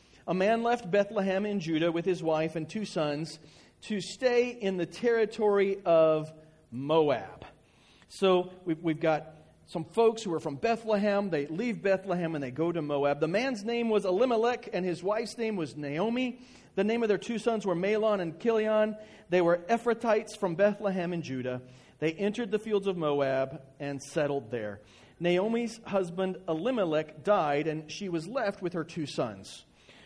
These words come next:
Her sons took Moabite women as their wives. One was named Orpah, and the second was named Ruth. After they lived about ten years, both Mahlon and Chilion also died, and the women,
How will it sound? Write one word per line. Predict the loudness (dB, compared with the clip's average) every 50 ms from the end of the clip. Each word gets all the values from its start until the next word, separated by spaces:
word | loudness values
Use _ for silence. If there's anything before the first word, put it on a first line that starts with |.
| -2
Her | _ 2 2
sons | 4 6 6 6 6 4 -2
took | -4 -4 -6 -6 -6 -8 -8
Moabite | -4 0 2 4 6 6 6 4 4 2 2
women | 0 0 2 2 0 -2
as | -2 -2 -4 -2
their | 0 2 2
wives. | 2 2 2 2 2 0 -2 -4 -6 -4
One | -4 -2 -2 0 -2
was | -2 -2 -2
named | -4 -2 -2 -2 -2 -2
Orpah, | 0 0 0 2 2 2 2 2 0
and | -2 -6
the | -6 -6
second | -4 -2 -2 -2 -2 -2 -6 -6 -6
was | -6 -8 -6 -6
named | -6 -6 -6 -6 -8
Ruth. | -8 -6 -4 -2 -2 -4 -6 -10 -16 -20 -20 _ _ _ _ _ _ _ _ _ _
After | 0 0 0 0 0 0 0
they | 0 2
lived | 4 4 4 4 2 2
about | 2 4 4 4 2 -2 -6
ten | -4 -2 -2 0 0 -2
years, | -2 -2 0 0 0 0 -2 -6 -10 -18 -20 -20 -20 -20 -6 -2
both | 0 0 0 -2 -2
Mahlon | 0 0 2 2 2 2 2 0
and | -2 -2
Chilion | 0 0 2 2 4 4 2 2 0
also | -2 -2 0 0 0 0 2 2 2 2
died, | 4 4 2 2 2 2 0 -2 -4 -4 -8 -14 -20 -20 -20 -20 -20 -20 _ _
and | -2 0 0 2 0
the | 0 0
women, | 2 2 2 4 4 2 2 2 2 0 -2 -4 -8